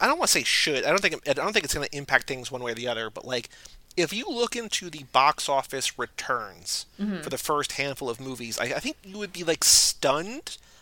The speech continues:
Speaker 1: that this became a franchise. Like, I think this one did well,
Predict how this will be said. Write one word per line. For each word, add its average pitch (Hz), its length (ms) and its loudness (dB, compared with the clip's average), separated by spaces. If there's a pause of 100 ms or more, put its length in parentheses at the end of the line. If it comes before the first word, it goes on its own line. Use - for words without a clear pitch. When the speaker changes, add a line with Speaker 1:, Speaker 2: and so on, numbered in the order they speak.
Speaker 1:
that 139 140 2
this 147 140 2
became 143 280 -2
a 120 60 -2
franchise. - 720 -4 (140)
Like, 196 100 6
I 226 60 10
think 339 160 6
this 359 120 6
one 269 120 2
did 196 180 4
well, 151 300 2